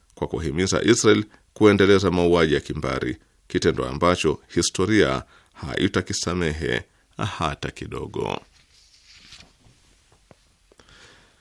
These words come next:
Na katibu mkuu wa Umoja wa Mataifa ameonya kwamba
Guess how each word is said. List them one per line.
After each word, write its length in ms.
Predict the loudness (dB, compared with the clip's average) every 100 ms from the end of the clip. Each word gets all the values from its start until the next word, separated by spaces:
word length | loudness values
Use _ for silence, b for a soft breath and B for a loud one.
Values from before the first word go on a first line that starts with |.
| b b b b _
Na 300 | 4 8 8
katibu 440 | 6 6 6 6 6
mkuu 460 | 4 6 8 10
wa 120 | 10 8 6
Umoja 540 | 6 8 8 8 8 8
wa 300 | 8 8 6
Mataifa 1160 | 4 4 4 6 6 6 2 -4 -4 -4 -4
ameonya 480 | -4 -2 2 4 4
kwamba 480 | 4 4 4 4 2